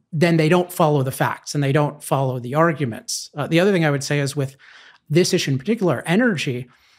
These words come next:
you've got two variables where you're gonna have a change in the understanding. So one is the state of energy. The state of energy economics, like any economic issue, is going to evolve. So I have views about the cost effectiveness of fossil fuels now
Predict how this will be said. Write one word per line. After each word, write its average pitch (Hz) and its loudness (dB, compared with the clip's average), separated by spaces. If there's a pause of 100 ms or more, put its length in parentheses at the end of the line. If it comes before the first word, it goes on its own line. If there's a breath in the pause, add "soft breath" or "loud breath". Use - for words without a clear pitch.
(200 soft breath)
you've 170 0
got 170 0
two 240 2
variables 151 0 (200)
where 143 2
you're 156 0
gonna 151 4
have 120 0
a 123 -10
change 147 0
in 143 0
the 135 2
understanding. 123 0
So 151 -2
one 180 4
is 165 0
the 143 0
state - -2
of 139 0
energy. 151 2
The - -18
state 175 0
of 165 2
energy 147 0
economics, 143 0 (220)
like 139 0
any 165 2
economic 135 -2
issue, 196 2
is 147 -2
going 147 2
to 131 -4
evolve. 143 -2
So 127 -2 (380 loud breath)
I 165 2
have 143 2
views 143 2
about 135 0
the 143 -6
cost 139 0
effectiveness 135 -4
of 139 -6
fossil 139 -2
fuels 135 -4
now 131 -4